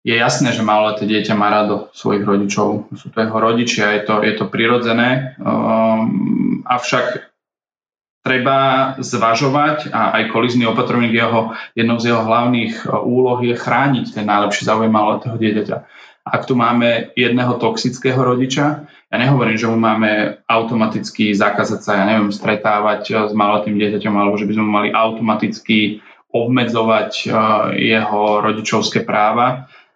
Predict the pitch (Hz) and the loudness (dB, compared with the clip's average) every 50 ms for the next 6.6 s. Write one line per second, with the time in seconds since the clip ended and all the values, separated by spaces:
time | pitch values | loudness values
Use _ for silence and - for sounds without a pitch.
0 | _ _ - 117 113 110 110 110 110 110 110 110 107 107 107 110 107 110 120 110 | _ _ -4 -2 0 0 2 2 2 2 2 2 2 0 0 -2 -2 0 0 0
1 | - 110 110 - 113 110 110 113 110 - - 113 113 - 110 110 107 104 104 104 | 0 0 -2 0 0 0 2 0 0 0 -2 -4 -2 0 0 2 2 0 0 0
2 | - - 107 101 - 110 107 107 - - 123 107 101 - - - - - 107 98 | -2 -2 -2 -2 0 -2 -2 -2 0 0 0 0 0 -2 -4 -10 -10 -6 -4 -4
3 | - - - - 120 - 107 110 107 107 104 107 110 - - - 110 110 110 110 | -2 -4 -4 -2 -2 0 0 0 2 2 2 0 0 -2 -2 0 0 2 2 0
4 | 107 98 - - - - 113 107 104 104 104 104 104 107 107 107 107 107 104 - | 0 -2 -4 -8 -6 -2 0 0 0 0 0 0 2 2 2 0 0 -2 -2 -2
5 | - - - - - - - - - - - - - _ - - 120 120 - - | -4 -2 -2 -2 -2 -2 -4 -6 -6 -6 -6 -6 -6 _ -2 -2 -2 0 0 -2
6 | 127 - - 123 - - 123 127 135 139 - | -2 -2 -2 -6 -4 0 0 0 0 -2 -4